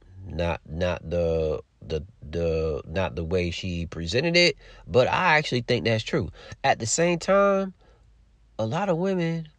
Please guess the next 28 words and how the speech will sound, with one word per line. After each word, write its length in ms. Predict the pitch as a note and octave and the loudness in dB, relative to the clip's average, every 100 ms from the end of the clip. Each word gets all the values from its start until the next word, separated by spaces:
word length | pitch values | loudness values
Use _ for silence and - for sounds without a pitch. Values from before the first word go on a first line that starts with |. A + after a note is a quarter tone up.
| _ _ | _ _
have 260 | - D#3+ C#3+ | -4 0 0
emotional 500 | B2+ D#3 D3+ C#3 B2 | 0 -2 -2 -4 -4
baggage. 640 | D#3 D3+ C3 C#2 - - F#2+ G2+ _ _ _ _ _ _ - - - | -2 -2 -4 -8 -14 -12 -12 -14 _ _ _ _ _ _ -20 -20 -10
Like, 480 | F#2+ A#2+ A#2 C#2+ F2 | -2 0 0 -2 -4
they're, 220 | C3 A#2 | -4 -4
they're 420 | F2 B2 B2+ B2+ A#2 | -6 -4 -2 0 0
like, 340 | A#2 A2 - | 0 0 -2
they 140 | C3 | -2
went 280 | A#2 C#3 B2 | 0 0 0
through 140 | B2+ A#2 | -2 -4
stuff, 360 | - E2+ - - - | -2 -2 -4 -16 -8
granted. 460 | C3 C3+ F#2 - - _ _ - - - - | -4 -2 -2 -8 -16 _ _ -20 -20 -18 -4
And 140 | - | -2
at 100 | A#2+ | -2
the 60 | - | -4
same 240 | - C3+ | -2 0
time, 540 | A2 E3+ D3+ B2+ B2 B2 _ - - _ _ _ - | 0 0 0 0 -2 -6 _ -20 -20 _ _ _ 0
if 160 | A#2 E3+ | 2 4
I'm 160 | G#3+ | 2
coming 260 | - D3+ C3+ | 2 0 0
into 180 | A#2 A#2 | 0 0
a 40 | |
relationship 760 | G#2+ F#2+ F2+ E2 - E2 D#2+ - _ _ _ _ _ _ _ _ - | 2 2 2 -2 -4 -2 -4 -6 _ _ _ _ _ _ _ _ -2
or 160 | F2+ | 0
talking 280 | - F#2+ E2 | 0 -4 -4
to 100 | F#2 | -6
somebody, 640 | - E2+ E2 D#2 D#2+ F2 - - - _ _ _ _ _ _ _ _ - | -4 -2 -2 -2 -4 -8 -14 -20 -20 _ _ _ _ _ _ _ _ -10
y-, 320 | A2+ A#2 B2+ | -8 -6 -8